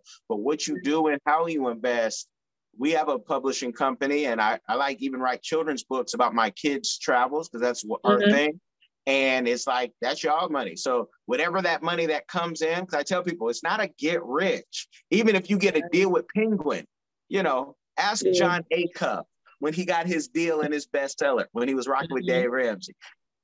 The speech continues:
Speaker 1: Read his book. The man said, "I got thirty thousand and maybe left home with about thirteen, if I got that correct."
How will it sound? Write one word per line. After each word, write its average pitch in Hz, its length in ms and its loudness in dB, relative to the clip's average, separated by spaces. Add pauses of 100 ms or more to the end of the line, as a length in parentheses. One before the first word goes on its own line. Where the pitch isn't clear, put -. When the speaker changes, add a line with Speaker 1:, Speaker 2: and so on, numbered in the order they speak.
(120)
Speaker 1:
Read 269 280 2
his 233 180 2
book. 277 360 0 (800)
The 170 60 -4
man 220 240 0
said, 220 360 -2 (160)
"I 208 120 -2
got 214 260 -2 (160)
thirty 233 280 0
thousand 220 460 0
and 208 120 0
maybe 214 240 0
left 220 200 -2
home 214 220 0
with 208 140 -2
about 190 280 -2
thirteen, 214 540 -2
if 123 100 -2
I 123 120 -2
got 135 240 -2
that 123 180 -4
correct." 139 420 -4